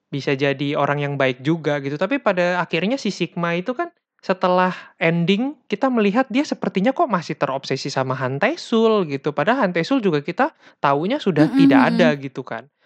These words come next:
Speaker 1: Udah meninggal gitu. Nah, makanya aneh banget sih maksudnya. Jadi si Sigma ini mau lu jadiin karakter yang seperti apa sih gitu.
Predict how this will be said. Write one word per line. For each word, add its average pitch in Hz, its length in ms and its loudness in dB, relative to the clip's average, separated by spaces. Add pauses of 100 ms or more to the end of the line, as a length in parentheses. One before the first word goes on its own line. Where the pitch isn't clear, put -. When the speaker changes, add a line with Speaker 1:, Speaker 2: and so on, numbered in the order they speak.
(120)
Speaker 1:
Udah 147 160 -2
meninggal 156 640 2
gitu. 135 400 -12 (320)
Nah, 143 120 -8
makanya 190 360 0
aneh 185 240 2
banget 190 420 0
sih 165 160 0
maksudnya. 151 540 -6 (180)
Jadi 185 460 -2
si 175 200 -10
Sigma 165 320 -2
ini 214 200 2
mau 208 180 4
lu 175 100 2
jadiin 151 360 0
karakter 151 400 -2
yang 151 100 -2
seperti - 320 -8
apa 170 300 2
sih 147 160 -4 (140)
gitu. - 360 -16